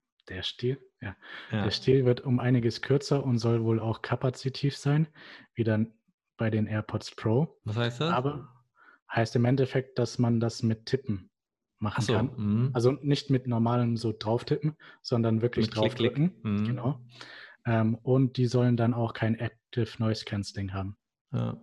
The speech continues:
Speaker 1: Und dann natürlich im One-Size-Fits-All-Stil sein, was man soweit von den AirPods kennt.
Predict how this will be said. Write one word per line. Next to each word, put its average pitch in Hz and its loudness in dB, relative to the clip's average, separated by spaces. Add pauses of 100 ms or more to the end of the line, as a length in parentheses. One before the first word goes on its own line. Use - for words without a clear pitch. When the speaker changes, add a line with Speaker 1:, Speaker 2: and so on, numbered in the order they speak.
(600)
Speaker 1:
Und 110 -2
dann 120 4
natürlich 123 2
im 123 0
One-Size-Fits-All-Stil 113 -2
sein, 107 -2
was 104 -6
man 107 0
soweit 104 -4
von 110 -2
den 101 -4
AirPods 104 -8
kennt. 110 -12